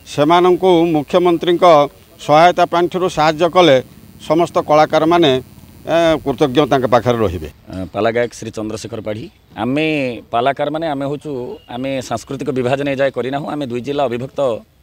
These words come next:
Speaker 2: ଭଦ୍ରକ, ବାଲେଶ୍ୱର ଜିଲ୍ଲା। ମୁଁ ହେଉଛି ଏ ଜିଲ୍ଲା ପରିଷଦର ସମ୍ପାଦକ। ଇଏ କରୋନା ମହାମାରୀରୁ ଆମେ ଗତ ବର୍ଷ ସରକାରଙ୍କୁ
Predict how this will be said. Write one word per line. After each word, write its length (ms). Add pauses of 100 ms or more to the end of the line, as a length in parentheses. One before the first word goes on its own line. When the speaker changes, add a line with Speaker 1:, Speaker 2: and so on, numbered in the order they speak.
(260)
Speaker 2:
ଭଦ୍ରକ, 260
ବାଲେଶ୍ୱର 380
ଜିଲ୍ଲା। 260 (840)
ମୁଁ 140
ହେଉଛି 240
ଏ 40
ଜିଲ୍ଲା 600
ପରିଷଦର 340
ସମ୍ପାଦକ। 540 (800)
ଇଏ 120
କରୋନା 440 (260)
ମହାମାରୀରୁ 760
ଆମେ 240
ଗତ 200
ବର୍ଷ 260 (540)
ସରକାରଙ୍କୁ 840